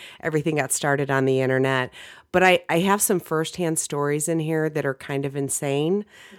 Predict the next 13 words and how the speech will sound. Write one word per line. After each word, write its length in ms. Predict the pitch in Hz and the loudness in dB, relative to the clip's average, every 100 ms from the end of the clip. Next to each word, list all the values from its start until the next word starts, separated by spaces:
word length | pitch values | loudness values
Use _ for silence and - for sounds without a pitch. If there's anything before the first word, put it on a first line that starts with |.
| - - | -14 -4
Um, 480 | 139 131 127 123 117 147 | 0 0 0 -4 -10 -10
so, 240 | - 165 | -6 -4
but 200 | 151 - | -4 -2
first 260 | 269 311 277 | 0 2 0
I'll 80 | |
tell 200 | 247 190 | -2 -2
you, 200 | 170 160 160 | 0 0 -4
uh, 100 | 147 143 | -8 -14
what 220 | 143 151 147 | -6 -6 -4
the 60 | |
Black-Eyed 380 | 135 117 123 120 | -6 -8 -8 -14
Kids 240 | - 117 | -14 -14
are. 180 | 113 - | -14 -16